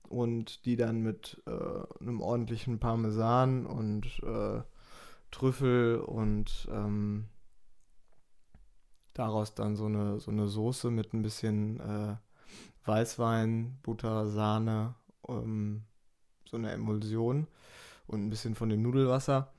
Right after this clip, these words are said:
und das dann mit Parmesan. Ähm, und dann gab's, genau, Thunfischsteaks. Ja, die waren auch extrem geil.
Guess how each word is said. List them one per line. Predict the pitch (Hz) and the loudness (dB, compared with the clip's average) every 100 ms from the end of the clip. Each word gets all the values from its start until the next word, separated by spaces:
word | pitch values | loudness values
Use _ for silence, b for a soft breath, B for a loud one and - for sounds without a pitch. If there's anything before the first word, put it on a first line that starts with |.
| b b b b | b b b b
und | - | -4
das | 117 - | -4 -2
dann | 110 | -2
mit | 107 104 | -2 -2
Parmesan. | 117 110 107 107 113 135 170 165 - - - | 0 2 2 2 4 4 2 -2 -14 -20 -6
Ähm, | 120 117 113 110 | 0 2 2 2
und | 113 110 | 0 0
dann | 110 | 2
gab's, | 110 - - - - - | 0 -2 -8 -12 -12 -6
genau, | 120 107 - | -4 -4 -4
Thunfischsteaks. | 120 113 - - - 64 64 - - - - - | -4 -4 -4 -8 -6 -6 -6 -10 -14 -20 -14 -8
Ja, | - - - | -6 -8 -10
die | - - | -6 -4
waren | - | -4
auch | - | -6
extrem | - - - - - 98 | -10 -12 -10 -8 -6 -6
geil. | - - | -6 -8